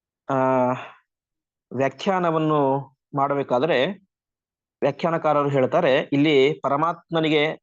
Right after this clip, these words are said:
ಇಲ್ಲಿ ಯಾವುದನ್ನು ಸ್ಪೆಸಿಫಿಕ್ ಆಗಿ ಹೇಳಿಲ್ಲ, ಗರ್ಭಗುಡಿಗೋ ದೇವಸ್ಥಾನಕ್ಕೋ ರಥಕ್ಕೋ ಅಂತ. ಕೇವಲ "ಪ್ರದಕ್ಷಿಣಂತು ಯಃ ಕುರ್ಯಾತ್ ಹರಿಂ ಭಕ್ತ್ಯಾ ಸಮನ್ವಿತಃ" ಅಂತ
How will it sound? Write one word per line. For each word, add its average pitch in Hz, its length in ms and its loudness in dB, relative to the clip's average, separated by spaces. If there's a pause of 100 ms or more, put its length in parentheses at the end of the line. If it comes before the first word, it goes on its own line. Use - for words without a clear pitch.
ಇಲ್ಲಿ 170 200 4
ಯಾವುದನ್ನು 165 720 0 (120)
ಸ್ಪೆಸಿಫಿಕ್ 175 440 -4
ಆಗಿ 147 140 -2
ಹೇಳಿಲ್ಲ, 135 540 -2
ಗರ್ಭಗುಡಿಗೋ 131 920 0 (540)
ದೇವಸ್ಥಾನಕ್ಕೋ 131 1040 -2 (180)
ರಥಕ್ಕೋ 139 580 -2
ಅಂತ. - 140 -12 (540)
ಕೇವಲ 170 320 2 (840)
"ಪ್ರದಕ್ಷಿಣಂತು 175 800 0
ಯಃ 165 100 0 (100)
ಕುರ್ಯಾತ್ 170 480 0
ಹರಿಂ 185 300 0
ಭಕ್ತ್ಯಾ 170 360 0
ಸಮನ್ವಿತಃ" 143 580 -2
ಅಂತ 123 260 -4